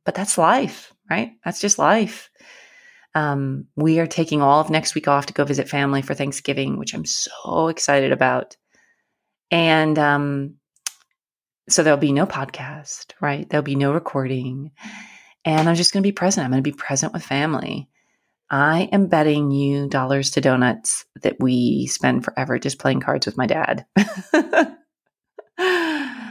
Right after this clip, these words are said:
Just forever, because that's how it is with my dad. You know, it's like playing piano, playing cards. That's it. And, um, and it's gonna be, it's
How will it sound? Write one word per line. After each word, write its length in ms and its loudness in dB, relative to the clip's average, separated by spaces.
Just 440 4
forever, 320 2
because 240 -4
that's 300 0
how 120 2
it 80 2
is 200 0
with 120 -4
my 120 -2
dad. 580 0
You 100 -6
know, 140 -4
it's 140 -10
like 240 -8
playing 240 0
piano, 480 4
playing 260 0
cards. 340 0
That's 200 2
it. 300 -2
And, 540 4
um, 640 0
and 180 -2
it's 160 -6
gonna 220 4
be, 540 2
it's 300 -4